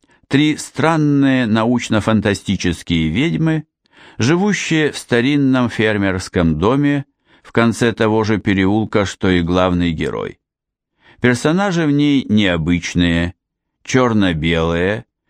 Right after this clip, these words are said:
включая и самое абсолютное злое существо, какое я только создавал со времен другой мамы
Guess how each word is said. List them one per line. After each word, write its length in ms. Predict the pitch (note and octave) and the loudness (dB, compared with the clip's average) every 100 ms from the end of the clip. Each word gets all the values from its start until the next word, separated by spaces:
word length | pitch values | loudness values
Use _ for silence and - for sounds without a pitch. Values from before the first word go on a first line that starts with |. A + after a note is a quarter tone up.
| _ - | _ -16
включая 720 | - C#3 C#3+ - G3+ F#3 F3 | 0 2 2 0 0 0 -2
и 300 | - A2+ G2 | -2 -2 -4
самое 640 | - D3 D#3+ D3 C3+ B2+ - | -4 0 0 0 0 -2 -2
абсолютное 880 | G#2 - G#2+ G#2 B2+ - G#2 G2+ F#2+ | -6 -2 0 0 0 0 0 0 0
злое 720 | F#2+ G2+ G2+ F#2 F2 D#2 E2 | 0 0 2 2 0 -2 -6
существо, 640 | - F2+ - E2 - G#2 | -6 -6 -4 -8 -2 -2
какое 320 | F2+ E2+ G2+ F2+ | -2 -2 0 2
я 140 | E2+ | 0
только 360 | F#2 F2 - D#2 | 0 -2 -2 -6
создавал 600 | E2+ D#2 E2+ E2+ F#2 E2+ | -6 -4 -2 0 0 0
со 140 | F2+ | -2
времен 460 | E2 E2+ F2 E2 D#2 | 0 2 2 0 0
другой 460 | F2+ F2 F2 E2 | 0 2 0 2
мамы 520 | E2 F2+ F#2 F#2+ G2 | 2 2 2 0 -2